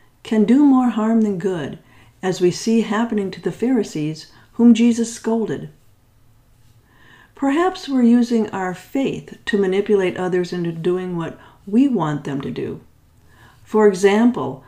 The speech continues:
this is often the secret motive of parents who warn their kids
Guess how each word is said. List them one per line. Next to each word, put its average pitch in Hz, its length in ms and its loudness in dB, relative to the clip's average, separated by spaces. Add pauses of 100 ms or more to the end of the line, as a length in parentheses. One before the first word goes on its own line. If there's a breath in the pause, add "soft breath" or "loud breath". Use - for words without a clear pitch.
(180 soft breath)
this 285 200 0
is 240 160 0
often 208 460 -2
the 156 100 -6
secret 285 440 -2
motive 180 540 -2
of 165 200 -10
parents 226 480 -4
who 165 100 -6
warn 240 320 2
their 196 160 0
kids 175 500 -8